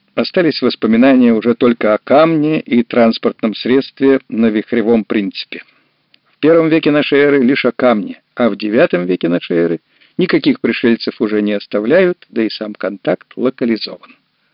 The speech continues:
Но если Грааль, дар созвездия Ориона,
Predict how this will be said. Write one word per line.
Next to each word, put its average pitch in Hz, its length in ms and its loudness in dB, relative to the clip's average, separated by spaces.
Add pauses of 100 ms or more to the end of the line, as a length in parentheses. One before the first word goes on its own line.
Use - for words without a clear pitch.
(1500)
Но 123 80 0
если 151 340 0
Грааль, 131 720 4 (480)
дар 123 300 2
созвездия 120 580 2
Ориона, 120 640 4